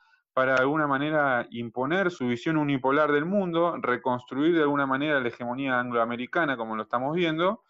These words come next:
y de alguna manera presentarse, como lo dijo el mismo presidente ruso, desde un bolchevismo intolerante donde no se respetan las opiniones diferentes. Esa es toda la maquinaria que hoy estamos viendo, en donde no hay lugar para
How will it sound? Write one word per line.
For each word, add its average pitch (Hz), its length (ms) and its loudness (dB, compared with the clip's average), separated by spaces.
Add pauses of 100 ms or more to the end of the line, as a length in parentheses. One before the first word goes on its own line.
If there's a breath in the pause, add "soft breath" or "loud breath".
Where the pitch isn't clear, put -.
(240)
y 190 440 0
de 127 80 -2
alguna 143 240 0
manera 160 380 2
presentarse, 135 920 0 (280 loud breath)
como 123 240 0
lo 123 100 2
dijo 120 720 2
el 110 80 -2
mismo 131 320 -4
presidente 131 560 -4
ruso, 160 520 -2 (280 soft breath)
desde 117 260 -2
un 147 120 2
bolchevismo 143 560 0
intolerante 131 680 0
donde 123 240 0
no 123 100 -2
se 123 140 -6
respetan 113 440 -6
las - 340 -6
opiniones 113 540 -6 (220)
diferentes. 120 560 -2 (240)
Esa 143 320 -2
es 135 100 -8
toda 139 200 4
la 113 420 2
maquinaria 123 560 -2
que 127 60 0
hoy 135 80 2
estamos 139 340 0
viendo, 165 540 0 (240)
en 120 180 -2
donde 117 300 0
no 143 100 2
hay 165 120 2
lugar 165 400 4
para 110 840 0